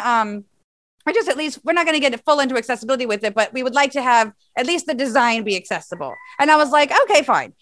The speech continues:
So we did that, and then we designed it, and then I sent off a proof, and then the client had asked me something, and I said, "Well, we're working with the colors you gave us, so you'd either ha-, we ha-, either have to, like, you know, like, modify them,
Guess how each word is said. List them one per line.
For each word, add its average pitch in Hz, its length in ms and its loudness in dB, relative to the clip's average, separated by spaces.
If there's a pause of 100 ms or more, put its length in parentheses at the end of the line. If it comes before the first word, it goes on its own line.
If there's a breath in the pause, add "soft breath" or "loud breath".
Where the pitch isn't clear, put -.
So 349 200 2
we 330 160 -4
did 466 240 0
that, 233 300 2
and 294 180 0
then 302 180 0
we 294 120 -4
designed 285 420 0
it, 254 160 2
and 262 160 0
then 254 200 0
I 240 160 -2
sent 269 220 0
off 254 140 2
a 247 60 -2
proof, 202 380 -4
and 233 120 -4
then 240 140 0
the 220 260 -2
client 262 320 -2
had 220 180 -16
asked 240 200 -2
me 208 80 -8
something, 226 580 -4 (420 soft breath)
and 247 560 2
I 269 120 4
said, 302 140 -6
"Well, 285 140 -2
we're 294 160 0
working 392 280 0
with 311 120 0
the 269 80 -2
colors 294 380 0
you 262 60 -6
gave 254 240 2
us, 143 160 -8
so 226 160 0
you'd 240 180 -2
either 269 200 0
ha-, 262 100 -4
we 262 120 -4
ha-, 254 140 0 (120)
either 294 220 -2
have 269 160 2
to, 262 80 -2
like, 226 240 0
you 233 100 -6
know, 180 340 -2 (460)
like, 208 260 0
modify 320 520 4
them, 330 340 0